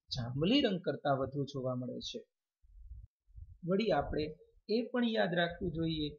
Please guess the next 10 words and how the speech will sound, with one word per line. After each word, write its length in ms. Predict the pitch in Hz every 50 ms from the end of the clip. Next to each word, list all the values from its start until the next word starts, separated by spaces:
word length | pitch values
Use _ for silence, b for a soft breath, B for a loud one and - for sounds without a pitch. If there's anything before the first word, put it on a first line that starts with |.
| _ _ _ _ _ -
કે 80 | 143 120
શૂન્યાવકાશમાં 1080 | 117 - 131 123 127 139 160 185 202 202 - 208 208 202 208 - 208 214 220 220 180
જ્યારે 360 | - - 156 156 160 170 196
આ 80 | 208 208
બધા 540 | 175 139 135 135 135 143 143 160 180 208
જ 120 | 220 220 233 208
રંગો 360 | 190 180 175 160 151 139 - - - _ _ _ _ -
એક 280 | 175 185 220 247 - - - -
સાથે 340 | 180 160 160 - - 160
પસાર 460 | 147 - - 143 143 - 151 139 131